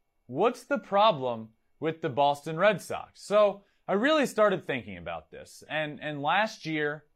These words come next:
heading into the season, I predicted them to make the playoffs. When nobody else was,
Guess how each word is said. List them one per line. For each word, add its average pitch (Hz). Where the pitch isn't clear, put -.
heading 175
into 156
the 127
season, 123
I 143
predicted 170
them 139
to 135
make 165
the 180
playoffs. 117
When 110
nobody 190
else 170
was, 139